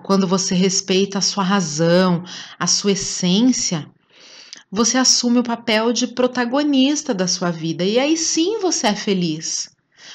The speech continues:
Ou seja, você consegue ter razão e ser feliz. E aí, por fim, eu acho que o maior benefício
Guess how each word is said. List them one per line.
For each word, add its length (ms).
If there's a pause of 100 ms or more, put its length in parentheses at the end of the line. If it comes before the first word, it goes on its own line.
Ou 100
seja, 280
você 300
consegue 640
ter 320
razão 800 (400)
e 80
ser 440
feliz. 840 (2750)
E 80
aí, 200
por 140
fim, 580 (560)
eu 80
acho 220
que 60
o 20
maior 560
benefício 1120